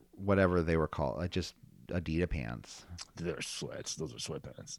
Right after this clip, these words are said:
Speaker 1: Um, we got to our next ma-, our next match of the night. Billy Gunn getting his shot at the Intercontinental Champion, Ken Shamrock. I will have to say, I did enjoy this match, uh,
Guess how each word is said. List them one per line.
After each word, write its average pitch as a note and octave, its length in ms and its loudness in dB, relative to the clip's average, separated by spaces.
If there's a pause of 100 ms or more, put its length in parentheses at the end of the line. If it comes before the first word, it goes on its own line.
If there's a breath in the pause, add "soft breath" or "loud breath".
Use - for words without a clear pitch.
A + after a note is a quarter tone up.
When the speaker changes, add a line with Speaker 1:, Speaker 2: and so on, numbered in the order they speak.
Speaker 1:
Um, F2 520 0 (560)
we D#3+ 100 12
got F#3 160 12
to G#3 80 12
our E3+ 100 12
next F3 280 12
ma-, E3+ 180 12
our B2 220 12
next C#3 300 10
match C#3 260 10
of C3+ 40 8
the A2+ 60 10
night. G#2+ 260 8 (380 loud breath)
Billy B3+ 260 12
Gunn B3 420 12
getting C3+ 220 12
his B2+ 140 10
shot C3+ 260 10
at C3 160 6
the B2 100 0
Intercontinental C3+ 960 10
Champion, A#2+ 560 8 (300 soft breath)
Ken F#2 240 4
Shamrock. B2+ 580 6
I F2+ 120 6
will F2+ 180 4
have F#2 160 2
to G2 60 -2
say, A2 340 6 (420 soft breath)
I C2+ 180 0
did D2+ 200 2
enjoy F2+ 300 4
this F2+ 180 2
match, E2 300 0
uh, D#2+ 400 0